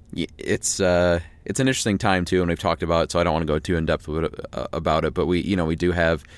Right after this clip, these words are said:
uh, Disney coming up, and they have already a few shows that could be some flagship stuff. And, uh, you mentioned the other, mentioned the other streaming services have those flagship shows. Amazon is developing new shows, and they got Maisel coming out again soon. So,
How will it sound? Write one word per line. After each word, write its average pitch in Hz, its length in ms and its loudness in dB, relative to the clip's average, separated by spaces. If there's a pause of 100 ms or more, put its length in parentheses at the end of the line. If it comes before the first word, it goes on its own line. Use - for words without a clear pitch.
(320)
uh, 78 160 0
Disney 113 360 2
coming 107 260 0
up, 104 180 2
and 82 100 -2
they 95 180 4
have 92 220 4
already 90 260 2
a 85 40 2
few 98 260 0
shows 92 320 2
that 90 140 -2
could 85 120 -8
be 87 100 -2
some 87 160 -6
flagship 82 500 -2
stuff. 87 380 -2
And, 80 260 -4 (340)
uh, 82 120 2
you 87 220 2
mentioned 92 360 0
the 90 80 2
other, 80 120 0 (240)
mentioned 113 260 0
the 101 60 2
other 92 120 2
streaming 104 320 0
services 90 460 -2
have 85 180 0
those 85 180 -2
flagship - 420 -2
shows. 82 380 0
Amazon 87 480 -2
is 80 120 -4
developing 82 420 -2
new 82 140 -2
shows, 85 440 -2
and 71 80 -6
they 69 60 -4
got 71 160 -4
Maisel 82 340 -4
coming 82 240 -6
out 78 160 -2
again 69 220 -8
soon. 82 400 -2
So, 82 320 -2